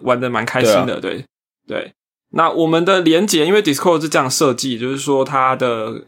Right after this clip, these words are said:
Speaker 1: 邀请连结，吼，会是，呃，呃，你，你，你，你接受邀请的时候，你会先跑到一个我们当初设定好的一个报道区这样子，然后就麻烦你们在里面，呃，跟我们打个招呼，然后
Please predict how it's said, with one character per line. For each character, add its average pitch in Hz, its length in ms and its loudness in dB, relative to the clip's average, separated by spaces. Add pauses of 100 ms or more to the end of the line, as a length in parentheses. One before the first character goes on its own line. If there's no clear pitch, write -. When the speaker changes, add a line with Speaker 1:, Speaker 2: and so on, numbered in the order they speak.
Speaker 1:
邀 156 200 2
请 131 240 -4
连 110 240 -4
结， 110 280 -8
吼， 117 220 -6
会 139 200 0
是， 127 500 -2 (440)
呃， 120 600 0 (460)
呃， 131 100 -6
你， 123 300 -10
你， 131 260 -8
你， 131 180 -10
你 131 140 -12
接 175 160 0
受 233 100 2
邀 220 120 2
请 160 180 -2
的 131 60 0
时 151 100 -2
候， 147 80 2
你 143 80 -2
会 143 240 0
先 135 320 -2
跑 113 260 -2
到 131 160 2
一 123 120 -2
个 117 120 -2
我 113 60 -2
们 110 140 -10
当 123 180 -2
初 131 100 -10
设 131 200 0
定 117 140 -6
好 95 200 -10
的 80 320 -10 (400)
一 - 80 -14
个 127 80 -4
报 139 220 2
道 127 180 2
区 120 260 -8
这 120 120 -4
样 104 180 -8
子， - 180 -16 (420)
然 113 140 -6
后 131 720 0 (160)
就 - 100 -2
麻 127 160 4
烦 123 220 -2
你 - 20 -6
们 107 220 -10
在 143 200 0
里 107 180 -10
面， 123 480 -4 (420)
呃， 123 220 -2
跟 147 120 2
我 - 20 2
们 131 60 0
打 107 140 -6
个 113 60 -12
招 127 180 2
呼， 139 420 0
然 107 120 -8
后 120 580 0